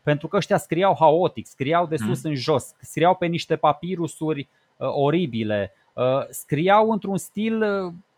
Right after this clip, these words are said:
Speaker 1: nu știu, fără, uh, semne de punctuație. Era greu să multiplici poeziile lor, uh, și cu toate astea, deci, bă, și trei citate câte avem de la Xenofan, mie mi se par, uh,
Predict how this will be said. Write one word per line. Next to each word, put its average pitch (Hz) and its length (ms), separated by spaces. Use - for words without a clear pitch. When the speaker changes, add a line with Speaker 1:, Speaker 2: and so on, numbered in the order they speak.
Speaker 1:
nu 208 120
știu, - 180
fără, 202 540
uh, 170 180
semne 190 280
de 160 120
punctuație. 147 1080
Era 214 340
greu 185 320
să 170 160
multiplici 160 680
poeziile 143 680
lor, 139 400
uh, 131 120
și - 220
cu 156 120
toate 247 360
astea, 226 260
deci, 190 180
bă, 214 280
și 226 220
trei 226 280
citate 160 480
câte 131 240
avem 135 240
de 123 80
la 123 140
Xenofan, 127 600
mie 156 200
mi 143 120
se 131 160
par, 131 420
uh, 113 440